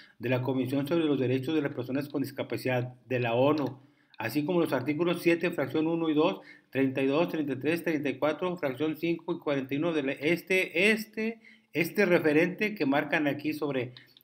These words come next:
sobre los artículos de la Ley General de Educación. No son,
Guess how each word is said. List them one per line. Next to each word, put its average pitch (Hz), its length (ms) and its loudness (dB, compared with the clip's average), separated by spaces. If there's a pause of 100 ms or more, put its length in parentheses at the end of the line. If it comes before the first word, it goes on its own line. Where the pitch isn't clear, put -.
(120)
sobre 123 1040 2 (300)
los 131 240 -2
artículos 147 680 0 (160)
de 123 580 0
la 127 140 -4
Ley 131 200 0
General 156 300 2
de 160 60 2
Educación. 156 520 0 (1080)
No 139 160 2
son, 139 460 2